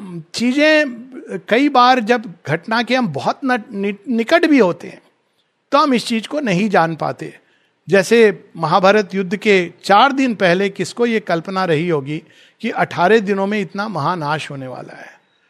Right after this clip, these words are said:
और रही एक बात मैं लेकिन स्पष्ट कर दूं कि त्रिकाल दर्शिता हमारे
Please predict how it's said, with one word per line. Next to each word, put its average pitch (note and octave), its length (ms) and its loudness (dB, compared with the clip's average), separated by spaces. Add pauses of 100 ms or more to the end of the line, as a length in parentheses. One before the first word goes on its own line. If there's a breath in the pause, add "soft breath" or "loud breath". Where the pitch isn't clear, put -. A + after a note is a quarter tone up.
(420)
और D#3+ 200 0
रही A3+ 320 4
एक G#3+ 300 0
बात G#3+ 260 2
मैं A3+ 120 -2
लेकिन G3+ 240 -2
स्पष्ट - 380 -2
कर F3 180 0
दूं F3+ 140 -2
कि D#4+ 220 -6
त्रिकाल F#3+ 560 0
दर्शिता F#3 540 -2
हमारे A3 840 0